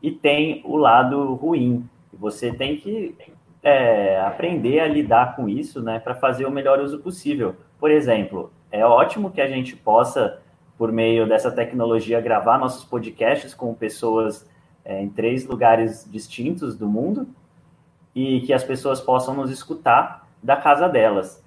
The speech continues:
E é ruim que tenha esse lado de que muitas vezes as pessoas vão dormir mais tarde do que deveriam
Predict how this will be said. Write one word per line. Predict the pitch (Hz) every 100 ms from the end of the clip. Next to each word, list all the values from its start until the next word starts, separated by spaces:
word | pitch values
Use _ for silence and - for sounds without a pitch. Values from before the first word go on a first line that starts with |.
| _ - - 123
E | 120 117 117
é | 127
ruim | 131 185 165 226 - - -
que | 180
tenha | 175 165 170
esse | 165 -
lado | 170 147 147 151
de | -
que | -
muitas | 131 147 180 156
vezes | 123 135 147 131
as | 120
pessoas | - 120 - 123 123 117 - _ -
vão | 120 131
dormir | 139 135 135
mais | 123 135 -
tarde | - 123 180 180 135
do | 123
que | - 123 110 104
deveriam | 107 110 98 113 180 185 107